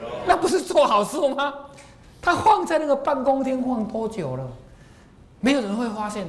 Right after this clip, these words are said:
但是我就是发现，我就发现做好事，做好事。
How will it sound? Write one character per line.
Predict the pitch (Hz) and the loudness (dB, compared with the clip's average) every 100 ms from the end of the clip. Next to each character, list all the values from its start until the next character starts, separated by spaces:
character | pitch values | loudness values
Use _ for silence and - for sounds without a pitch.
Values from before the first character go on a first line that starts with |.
| 165 | -8
但 | 180 | -6
是 | 175 | -4
我 | 123 | -2
就 | 123 | -2
是 | 135 | -4
发 | 123 123 | -4 -4
现， | 120 123 98 - - - - - - - | -6 -10 -12 -18 -20 -20 -20 -20 -20 -20
我 | - | -16
就 | 107 | -12
发 | 104 | -10
现 | 113 | -10
做 | - 233 | 0 0
好 | 139 107 | 2 -4
事， | - 135 107 - - - - - - - | -4 -8 -10 -18 -20 -20 -20 -20 -20 -8
做 | 151 | -6
好 | 101 | -6
事。 | 85 | -10